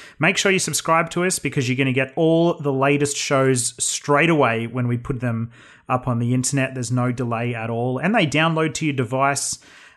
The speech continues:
uh, ready for you to listen to and pause and get back to whenever you want.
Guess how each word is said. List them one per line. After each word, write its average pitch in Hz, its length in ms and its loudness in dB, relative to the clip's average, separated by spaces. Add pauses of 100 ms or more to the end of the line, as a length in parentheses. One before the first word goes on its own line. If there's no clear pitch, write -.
uh, 120 120 0
ready 139 220 0
for - 100 -6
you 135 60 0
to 131 80 0
listen 131 320 0
to 135 320 0
and 110 140 -6
pause 143 440 4
and 117 120 0
get 143 180 -2
back 135 220 -2
to 135 360 0
whenever 123 320 -2
you 120 160 -2
want. 147 240 2